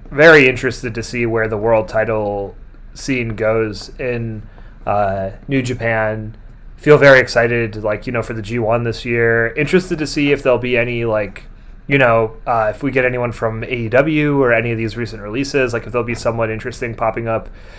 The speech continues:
'Cause, you know, like, Miro, Miro has in his contract that he can work in New Japan, so it's like, when is he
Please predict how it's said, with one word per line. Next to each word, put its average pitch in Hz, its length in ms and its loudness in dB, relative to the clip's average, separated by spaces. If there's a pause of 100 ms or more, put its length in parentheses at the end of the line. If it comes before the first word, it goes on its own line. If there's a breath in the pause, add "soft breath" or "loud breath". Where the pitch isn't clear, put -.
(140 loud breath)
'Cause, 156 140 2
you 185 40 8
know, 175 100 10
like, 117 140 4
Miro, 143 440 6
Miro 139 340 6
has 120 300 2
in 117 80 -4
his 110 100 -6
contract 117 400 -4
that 107 120 -12
he 151 100 -6
can 131 160 -6
work 107 180 -8
in 107 100 -10
New 104 100 -12
Japan, 107 420 -10
so 120 160 -8
it's 107 120 -10
like, 110 200 -12
when 120 180 0
is 117 220 -6
he 127 320 -6